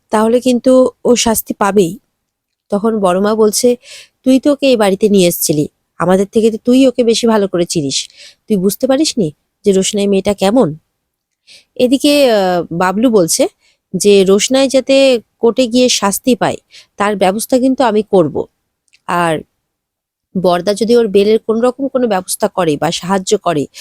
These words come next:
তাহলে কিন্তু এই বাড়িতে ওর যে কোনো জায়গা হবে না। তখন বড় মা বলছে,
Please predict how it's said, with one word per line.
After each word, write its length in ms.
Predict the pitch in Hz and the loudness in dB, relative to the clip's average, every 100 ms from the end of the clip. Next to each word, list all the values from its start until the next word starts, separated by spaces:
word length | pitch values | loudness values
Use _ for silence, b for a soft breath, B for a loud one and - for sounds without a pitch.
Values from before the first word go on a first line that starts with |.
| B B _ | B B _
তাহলে 240 | 190 220 | -2 0
কিন্তু 280 | 240 254 285 - | 0 -2 -4 0
এই 140 | 214 | 2
বাড়িতে 340 | 214 208 202 202 | 2 0 0 -2
ওর 100 | 247 | -2
যে 160 | - - | -6 -10
কোনো 220 | - 226 | -4 -2
জায়গা 360 | 196 180 165 208 | 0 0 0 -2
হবে 260 | 185 151 | -2 0
না। 120 | 143 - _ _ _ _ _ _ | -2 -4 _ _ _ _ _ _
তখন 260 | 196 214 | -2 0
বড় 200 | 202 185 | 0 0
মা 120 | 196 226 | 0 2
বলছে, 400 | 233 226 269 | 0 0 0